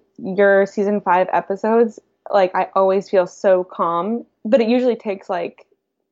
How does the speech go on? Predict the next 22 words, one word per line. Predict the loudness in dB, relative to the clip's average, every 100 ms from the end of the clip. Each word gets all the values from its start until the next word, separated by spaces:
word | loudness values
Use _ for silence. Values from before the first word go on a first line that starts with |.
| _ _ -10
twenty | -4 -4
minutes | -2 -2 -4 -6 -8
into | -8 -2
the | -4
call | 0 0 2
where | 2 2
I, | 0 -2
like, | -2 -4
my | -4
whole | -4 -2
body | 0 -2 -6
just | -10 -8
calms | -6 -6 -6
down, | -6 -2 -2 -2 -2
but | 2
it |
was | 2 2
almost, | 2 2 0 -4 _ -10
it, | -8 -6 0
like, | -2 0
your | 0 0 0
calm | -2 -2 -2 -4